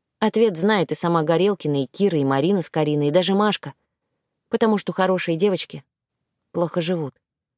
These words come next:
Потому что быть тёлочкой гораздо выгоднее. У них нет кредитов, они не живут с родителями, не ездят на метро, не заискивают перед начальницами и не оказываются любовницами по случайности.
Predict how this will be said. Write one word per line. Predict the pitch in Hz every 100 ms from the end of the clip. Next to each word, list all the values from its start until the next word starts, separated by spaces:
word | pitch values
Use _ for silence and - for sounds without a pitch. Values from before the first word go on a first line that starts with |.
| _ _ _ _
Потому | 226 220
что | 202 -
быть | 180 175
тёлочкой | - 202 175 - 156
гораздо | 165 165 151 170
выгоднее. | 180 160 151 139 - _ _ _
У | 226
них | 208
нет | 196 165
кредитов, | - 147 180 202 - _ _
они | 202 208
не | 180
живут | 160 156 156
с |
родителями, | 147 139 202 165 165 151 - _ _
не | 208 226
ездят | 247 196 175 165
на |
метро, | 151 156 214 220 - _ _ _ _
не | 226
заискивают | 214 220 226 226 - 170 -
перед | 151 143
начальницами | 151 - 233 214 190 185 170 - _ _
и | 226
не | 220 185
оказываются | - 220 202 185 180 -
любовницами | 156 151 175 175 160 160 156
по | 160
случайности. | - 160 - 131 127 - -